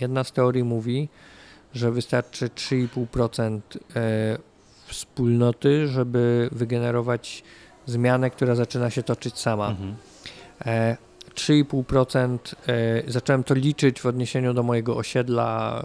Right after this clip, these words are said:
Speaker 1: dzielnicy i miasta. I to nie są liczby obezwładniające. No, wyobraźmy sobie, że na państwa osiedlu żyje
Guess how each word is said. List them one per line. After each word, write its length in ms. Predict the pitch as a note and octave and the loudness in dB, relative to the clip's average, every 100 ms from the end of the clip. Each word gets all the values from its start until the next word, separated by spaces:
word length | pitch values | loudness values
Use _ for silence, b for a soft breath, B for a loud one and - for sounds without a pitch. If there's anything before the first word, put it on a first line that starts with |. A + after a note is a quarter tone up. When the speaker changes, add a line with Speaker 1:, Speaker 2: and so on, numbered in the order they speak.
| B2 | -6
Speaker 1:
dzielnicy 640 | A2 A2+ A2+ A2+ - A#2 A#2+ | -2 -2 -2 -4 -4 -4 -4
i 400 | - A2+ A2 A2 | -4 -4 -4 -2
miasta. 560 | A2 G#2+ - B2+ C#3+ - B B - | -4 -4 -4 -4 -4 -6 B B -10
I 80 | - | 0
to 100 | C#3 | 4
nie 120 | D#3 | 4
są 140 | E3+ | 4
liczby 320 | D#3 D3+ C#3 | 2 2 4
obezwładniające. 1000 | C#3 C#3 C3 C3+ C3 C3 B2 A2 G2+ A#2+ - | 4 4 2 0 2 0 0 0 -4 -10 -10
No, 140 | A#2 A#2+ | -8 -8
wyobraźmy 680 | B2 B2+ B2+ B2 B2+ B2 B2+ | -8 -10 -4 -2 0 -2 -4
sobie, 240 | - B2 A#2+ | -2 0 0
że 120 | A#2+ | 0
na 100 | A#2 | -2
państwa 360 | A#2+ A2+ - | -2 -4 -4
osiedlu 400 | A2+ - A#2 A2+ | -6 -4 -4 -2
żyje 360 | A2 A2 G#2+ | -2 -2 -2